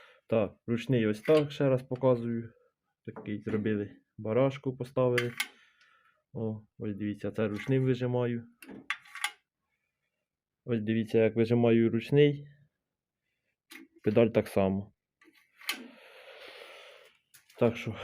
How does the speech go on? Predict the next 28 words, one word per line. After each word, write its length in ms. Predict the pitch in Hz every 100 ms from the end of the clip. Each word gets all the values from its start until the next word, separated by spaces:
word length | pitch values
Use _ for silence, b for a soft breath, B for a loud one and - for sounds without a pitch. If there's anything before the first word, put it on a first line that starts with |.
| B B B
кому 240 | 131 131
сподобалось 580 | 117 131 123 117 117 117
таке 260 | 120 117 120
відео, 600 | 147 143 143 139 135 - _ -
ставимо 600 | - 117 113 110 110 110
лайки. 640 | 127 139 139 135 131 - _ _ -
Звісно, 440 | 131 120 117 110
не 260 | 113 113 110
сильно 600 | - 131 117 113 110 101 - - _ _ _ _ - _ _ _ _ -
так 140 | 113 101
добре 340 | 113 107 110
зняв 280 | 110 143 135
вам, 160 | 113
бо 320 | 101 107 107 101 b b b b b b b _
трактор 420 | - 110 113 104 -
під 160 | 104
навісом, 680 | 117 117 120 151 139 131 120
воно 300 | 113 113 110
не 160 | 110 110
сильно 480 | - 113 110 104
качество. 800 | 110 127 127 - 104 - 98 98 _ _ _ _
О, 220 | 104 107 92 _ _
а 100 | 117
на 100 | 110
дворі, 320 | 113 127 117 113
звісно, 440 | 113 120 117 113
у 20 |
нас 260 | 110 110